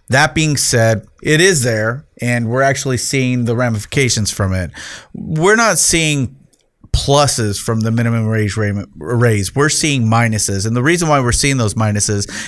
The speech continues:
is that the companies that are expressing these minimum wage raises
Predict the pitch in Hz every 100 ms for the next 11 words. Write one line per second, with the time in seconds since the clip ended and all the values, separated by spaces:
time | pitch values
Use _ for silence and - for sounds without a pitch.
0 | - 117 113 101 120 113 - 113 104 -
1 | - 160 165 147 123 127 120 113 - -
2 | 117 - 147 139 139 127 107 123 123 120
3 | 113 120 113 107 123 120 110 101